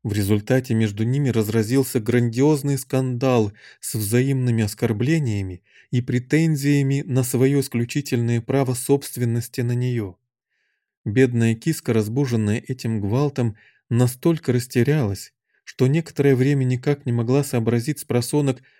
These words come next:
что же происходит и что ей нужно делать. Вместо того, чтобы бежать со всех ног с этого места, она продолжала сидеть в полной растерянности. И прежде чем она наконец сообразила,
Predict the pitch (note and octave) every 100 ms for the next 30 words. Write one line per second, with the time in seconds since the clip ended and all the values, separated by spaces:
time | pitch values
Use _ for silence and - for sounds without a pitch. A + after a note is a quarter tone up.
0 | _ - - E3 E3 D3+ D3 C#3+ C#3 -
1 | D#3 C#3 C3+ - C3 - - D3 C#3 C#3
2 | C3+ C3 C3+ B2+ B2 F#2+ F2 - _ _
3 | _ _ _ _ G#2+ G#2+ C3+ - B2 B2+
4 | D#3+ D#3+ C#3 C3+ B2+ C3+ B2+ C3+ - A2+
5 | - A#2+ A2 B2+ C3 B2 - B2 G#2+ G2+
6 | G2+ C#3+ D#3 - G#2+ F#2+ - _ _ _
7 | _ _ A2+ C#3 E3 C#3 B2+ B2+ A#2+ C#3+
8 | A2+ - A2 A2+ E3 - - - E3 D#3
9 | D#3 D3 C#3+ - A#2+ G#2 F#2+ F#2 - A#2+
10 | - _ _ _ _ _ _ _ - -
11 | A2 A2+ A#2+ A#2 - A#2+ A2+ B2 A#2 A2+
12 | A2+ A#2+ A#2+ - - A2+ G#2 A2 G#2+ D#3+
13 | E3 G2